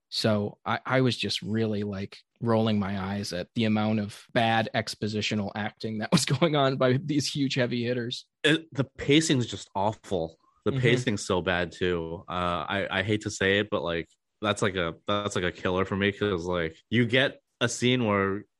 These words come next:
Speaker 2: you're totally into it, and then it just, like, abruptly cuts to a flashback of, like, maybe, like, two thousand years before, or, like, another scene of, like,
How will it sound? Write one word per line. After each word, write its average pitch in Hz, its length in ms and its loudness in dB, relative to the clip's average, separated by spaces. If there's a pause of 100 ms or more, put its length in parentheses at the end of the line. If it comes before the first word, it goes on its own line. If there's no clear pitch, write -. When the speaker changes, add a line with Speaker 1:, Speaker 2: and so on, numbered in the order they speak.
(100)
Speaker 2:
you're 104 160 2
totally 113 500 2
into 120 400 0
it, 110 320 -2 (160)
and 95 160 -6
then 95 480 -2 (140)
it 107 80 -2
just, 104 180 0
like, 92 300 0 (160)
abruptly 104 520 2
cuts - 280 -4
to 98 140 -2
a 87 40 0
flashback 82 680 -2 (480)
of, 85 100 -2
like, 85 140 0
maybe, 87 240 0
like, 80 160 -4
two 101 160 -2
thousand 92 320 0
years 87 200 -4
before, 87 600 -2 (300)
or, 107 80 2
like, 104 140 2
another 113 320 0
scene 107 260 -2
of, 90 100 -6
like, 85 260 -6